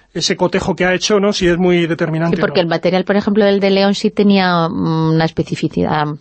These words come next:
Speaker 2: no sé, muy, muy característica, era algo diferente, mientras que este otro dices que es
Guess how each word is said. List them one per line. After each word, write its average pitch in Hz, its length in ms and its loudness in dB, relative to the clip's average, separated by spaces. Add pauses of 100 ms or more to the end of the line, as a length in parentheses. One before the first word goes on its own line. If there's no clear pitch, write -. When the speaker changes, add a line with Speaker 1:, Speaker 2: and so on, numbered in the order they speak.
(380)
Speaker 2:
no 156 80 2
sé, 175 180 2
muy, 160 180 4
muy 156 140 2
característica, 156 800 -2
era 147 280 0
algo 147 240 -4
diferente, 151 600 0
mientras 139 400 0
que 151 120 2
este 156 240 0
otro 170 220 -2
dices 170 300 -2
que 180 120 0
es 165 120 -2